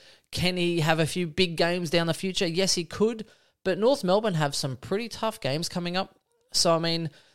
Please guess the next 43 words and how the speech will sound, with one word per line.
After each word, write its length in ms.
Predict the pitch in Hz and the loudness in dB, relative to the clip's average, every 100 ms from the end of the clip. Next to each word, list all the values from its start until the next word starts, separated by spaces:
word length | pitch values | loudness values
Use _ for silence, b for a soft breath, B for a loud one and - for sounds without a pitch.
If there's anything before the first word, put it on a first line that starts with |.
| - | 2
that's, 180 | 190 | 4
that 180 | 196 185 | 6 8
was 120 | 202 | 8
my 100 | 180 | 8
concern 460 | 180 170 - 160 175 | 4 4 4 4 4
when 100 | 165 | 4
I 60 | 151 | 4
was 160 | 139 | 4
looking 240 | 147 160 151 | 2 0 -2
at 80 | |
trading 240 | - 151 147 | 2 2 2
him 100 | 143 | 0
out 140 | 120 | 2
last 340 | 139 151 151 - | 4 4 4 4
week. 300 | 156 151 - | 4 4 0
I 100 | 147 | 0
ended 140 | 143 | 0
up 160 | 120 - | -2 -2
keeping 340 | 156 151 151 | -4 -2 -4
him 80 | 147 | -6
for 160 | - | -2
a 60 | 139 | 0
week 220 | 139 135 | 0 0
just 180 | - 135 | -2 -6
to 80 | - | -4
kinda 200 | 135 123 | -4 -2
see 200 | - 135 | 0 0
how 160 | 123 | 0
he 80 | 117 | -2
went. 420 | 117 135 135 123 - B B B - | -2 -2 -2 -6 -10 B B B -4
Uh, 420 | 139 139 131 131 | 0 2 2 -2
but 160 | - 147 | -4 -2
coming 280 | 180 170 | 0 2
up, 260 | 165 156 - | 2 2 -2
you 160 | 92 156 | -6 -2
know, 120 | 143 | 0
you 160 | 139 135 | 0 0
got 180 | 139 - | -2 2
Carlton, 340 | 156 156 147 | 2 2 0
Fremantle, 540 | 135 151 147 143 135 | -4 -4 -2 0 0
Port, 360 | 117 - 147 - | 0 4 4 4
Melbourne, 440 | 139 143 139 135 | 4 4 4 0
Saints. 640 | 123 - 139 165 202 - | 0 0 0 0 -2 -2